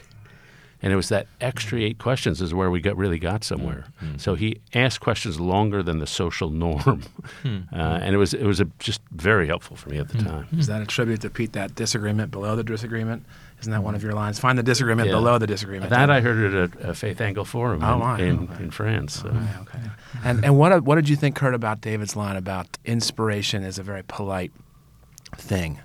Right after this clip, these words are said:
Speaker 3: Uh, I think citing
Speaker 1: That's
Speaker 3: Mary
Speaker 1: Mary
Speaker 3: Piper.
Speaker 1: Piper.
Speaker 3: Yes. The idea that, that soft introduction of ideas,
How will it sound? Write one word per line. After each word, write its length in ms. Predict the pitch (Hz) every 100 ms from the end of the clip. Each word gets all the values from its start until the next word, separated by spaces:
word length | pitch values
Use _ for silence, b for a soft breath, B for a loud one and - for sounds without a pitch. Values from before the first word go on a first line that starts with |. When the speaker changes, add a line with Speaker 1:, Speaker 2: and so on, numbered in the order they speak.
| - -
Speaker 3:
Uh, 300 | 95 90 87
I 60 | -
think 200 | 90 -
citing 320 | - 113 95 90
Speaker 1:
That's 200 | 82 -
Speaker 3:
Mary 120 | 98
Speaker 1:
Mary 100 | 85
Speaker 3:
Piper. 400 | - 87 - 98
Speaker 1:
Piper. 100 | 73
Speaker 3:
Yes. 260 | 90 80 - B B B B
The 80 | 101
idea 300 | 98 107 101
that, 160 | 101
that 320 | - 98 - 98
soft 420 | - 120 123 -
introduction 560 | 110 107 101 98 -
of 80 | 98
ideas, 580 | 98 95 104 98 98